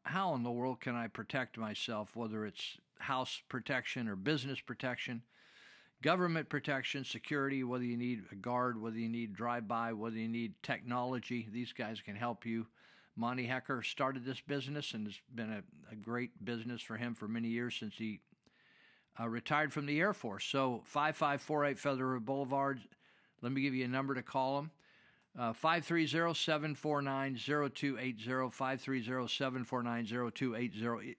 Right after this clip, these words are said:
even though you're not in our counties down here, maybe, uh, check 'em out, because they may have a job over there wh-, where you're living,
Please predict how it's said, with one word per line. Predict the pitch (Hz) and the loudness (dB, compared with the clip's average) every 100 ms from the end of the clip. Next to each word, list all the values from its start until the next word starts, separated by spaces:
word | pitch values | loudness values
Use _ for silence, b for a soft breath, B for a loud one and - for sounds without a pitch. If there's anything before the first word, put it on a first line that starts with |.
| - | 0
even | 165 180 202 | 2 4 4
though | |
you're | 185 165 | 6 6
not | 170 143 | 4 4
in | 147 | 2
our | 135 | 2
counties | - 165 175 214 185 | 4 4 6 4 2
down | 190 202 | 2 4
here, | 196 202 | 4 4
maybe, | 202 208 240 240 B B B B B B - | 4 2 0 -4 B B B B B B -2
uh, | 123 127 123 120 95 - 69 - _ _ _ _ - | 2 4 2 0 -4 -14 -18 -18 _ _ _ _ -2
check | - 165 175 | 4 4 4
'em | 170 | 2
out, | 185 120 | 2 0
because | 117 135 117 | 0 0 0
they | 131 | 0
may | 156 | 2
have | 185 127 | 2 0
a | |
job | 110 135 135 131 | 0 2 4 2
over | 127 123 | 2 0
there | 123 131 - - 113 | 0 -2 -4 -12 -4
wh-, | 117 107 | -2 -2
where | 120 | 0
you're | 120 123 175 | 0 2 2
living, | 127 110 101 123 | 2 0 -2 -6